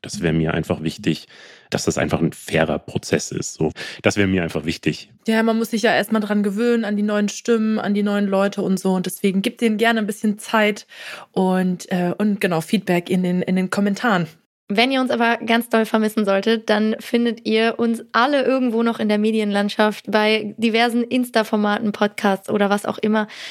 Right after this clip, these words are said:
Speaker 3: Also wir sind nicht weg von der Bildfläche, wir sind nur woanders.
Speaker 1: Nee, dann danke euch alle, die hier bei dem Podcast mit dabei waren. Schreibt mal gerne in die Kommentare rein, seit wann ihr ungefähr dabei seid. Das würde mich wirklich mal
Speaker 2: Oh ja,
Speaker 1: interessieren.
Speaker 2: das wär so
Speaker 3: Voll.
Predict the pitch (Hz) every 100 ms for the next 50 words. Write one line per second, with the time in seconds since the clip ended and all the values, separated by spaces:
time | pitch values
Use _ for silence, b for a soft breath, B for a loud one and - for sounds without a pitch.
0 | B B 208 202 196 196 196 240 233 277
1 | 269 254 233 240 - 226 208 214 208 214
2 | 208 214 208 208 208 214 220 220 240 254
3 | - 190 185 - _ _ - 80 78 -
4 | - 104 104 131 156 139 - 110 123 120
5 | 113 104 117 117 104 101 98 110 - 101
6 | - 113 113 107 98 98 117 123 139 143
7 | B B B B - 120 - 117 - 92
8 | 156 - 120 123 110 110 - 90 123 90
9 | 90 107 - - 98 104 101 92 131 127
10 | 98 92 90 90 - 90 80 80 82 78
11 | 82 - - - 85 - 80 - - -
12 | 214 233 - - - 226 220